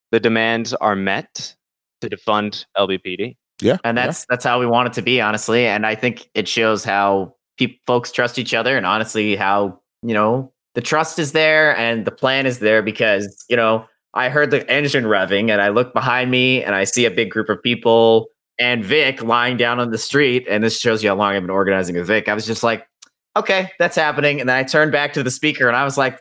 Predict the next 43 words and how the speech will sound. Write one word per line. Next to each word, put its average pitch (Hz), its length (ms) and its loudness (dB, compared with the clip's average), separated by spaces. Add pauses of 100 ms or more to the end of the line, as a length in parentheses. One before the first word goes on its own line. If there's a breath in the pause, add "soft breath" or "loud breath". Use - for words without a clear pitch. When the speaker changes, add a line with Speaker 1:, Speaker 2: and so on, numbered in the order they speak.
Speaker 3:
"That'll 175 200 2
be 143 100 0
fine." 110 380 -2 (360)
Like, 147 200 0 (100)
Speaker 1:
<laughs> - 540 -10
Speaker 3:
'cause 180 280 0
I 160 120 2
didn't 175 140 0
want 165 140 2
to 156 60 -2
distract 151 460 0
from, 127 600 0
I 120 100 2
was 135 100 0
Speaker 2:
Exactly. 131 180 0
Speaker 3:
handling 123 340 0
this, 113 180 2 (200)
the 117 60 -2
megaphone 113 560 0
basically, 95 460 2
and 123 120 0
I 98 80 0
didn't 104 160 -2
want 104 120 2
to 98 60 -6
distract 92 420 -4
from 107 80 -8
the 95 60 -6
person 101 320 -4
speaking 120 380 -4
'cause 104 140 -2
I'm 127 80 2
Speaker 2:
Uh-huh. 147 80 -2
Speaker 3:
like, 135 240 -4 (440)
"Vic 214 160 0
and 196 100 -2
the 170 40 -4
security 170 360 0
folks 147 220 0
have 139 160 2
that 127 140 2
handled. 107 420 0
Like, 92 240 0